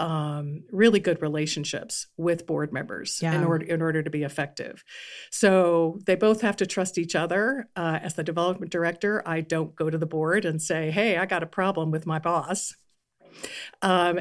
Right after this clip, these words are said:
Speaker 1: and the executive director needs to trust that that's not gonna happen, but that they
Speaker 2: Yeah.
Speaker 1: can both have those relationships. Um, I would also, I think, say that part of the magic is you gotta have fun.
Speaker 2: <laughs>
Speaker 1: I mean, it has, there has to be fun.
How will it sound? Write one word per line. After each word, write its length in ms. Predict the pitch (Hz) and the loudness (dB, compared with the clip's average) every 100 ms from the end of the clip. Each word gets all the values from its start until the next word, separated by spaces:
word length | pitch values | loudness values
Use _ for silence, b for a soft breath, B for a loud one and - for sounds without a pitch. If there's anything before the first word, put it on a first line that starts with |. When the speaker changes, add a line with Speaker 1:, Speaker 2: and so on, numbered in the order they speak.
| - | 2
Speaker 1:
and 260 | 185 180 175 | 4 4 2
the 60 | |
executive 460 | 175 - 220 226 185 | 0 2 4 4 4
director 360 | 190 170 170 | 4 2 2
needs 220 | 165 165 165 | 0 -2 -2
to 100 | 165 | -6
trust 380 | - 165 160 - | -2 -2 -2 -4
that 200 | 156 - | -4 -4
that's 240 | 151 - | -4 -4
not 180 | 147 160 | -6 -4
gonna 140 | 160 | -6
happen, 480 | 151 151 151 - 196 | -4 -6 -6 -10 -6
but 100 | 185 | -2
that 200 | 175 156 | 0 2
they 60 | 156 | 0
Speaker 2:
Yeah. 60 | 156 | 0
Speaker 1:
can 180 | 160 156 | -2 0
both 280 | 165 165 | 0 0
have 580 | 185 165 156 156 156 - - | -2 -2 0 -2 -4 -12 -6
those 260 | 160 151 | -4 -4
relationships. 840 | 160 147 - - 135 - - - - _ _ _ - | -6 -6 -6 -8 -8 -10 -10 -10 -10 _ _ _ -4
Um, 520 | 165 156 156 156 160 _ _ | 0 0 0 -4 -6 _ _
I 140 | 214 | 2
would 120 | 214 214 | 4 4
also, 520 | 233 262 269 254 247 - b b b | 2 2 2 2 0 -8 b b b
I 100 | 196 | -4
think, 240 | 190 208 202 | 0 0 0
say 300 | - 190 185 | 2 2 2
that 300 | 180 - - _ | 0 -4 -10 _
part 240 | - 190 | 0 2
of 60 | 185 | 2
the 100 | 180 | 0
magic 540 | 170 165 175 180 175 - | 0 -2 -2 -2 -4 -2
is 260 | 170 165 | -2 -2
you 60 | 196 | -2
gotta 240 | 214 196 | -2 -2
have 180 | 170 147 | -2 -6
fun. 540 | - 147 151 156 175 - b b | -8 -6 -4 -4 -6 -12 b b
Speaker 2:
<laughs> 440 | 202 220 - 190 | 0 0 -6 -2
Speaker 1:
I 60 | 202 | 2
mean, 540 | 196 190 185 185 190 - _ - | 4 4 4 2 -2 -6 _ 0
it 140 | 214 | 0
has, 380 | - 208 196 - | 0 -2 -2 0
there 120 | 208 190 | 2 2
has 260 | 202 190 | 2 0
to 120 | - | -2
be 120 | 175 165 | -2 -2
fun. 520 | - 156 147 151 | 0 0 0 -2